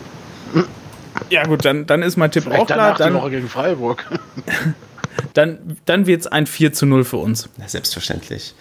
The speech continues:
Speaker 3: Und ich sage, ich vermute noch, es ist nicht, weil du immer vier null tippst, sondern weil einfach Bayer Leverkusen das null vier im Vereinsnamen hat.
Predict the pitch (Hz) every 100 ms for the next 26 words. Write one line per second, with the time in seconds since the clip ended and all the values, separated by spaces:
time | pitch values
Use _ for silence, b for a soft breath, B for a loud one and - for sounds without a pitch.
0 | B B - 95 90 - 98 107 117 117
1 | - 107 127 151 127 110 95 92 127 151
2 | 98 110 123 143 - 123 117 - 107 -
3 | 95 87 87 - - 85 92 92 92 90
4 | 90 - 98 87 87 85 - 87 85 -
5 | 98 95 85 82 85 82 - - - -
6 | - 87 87 -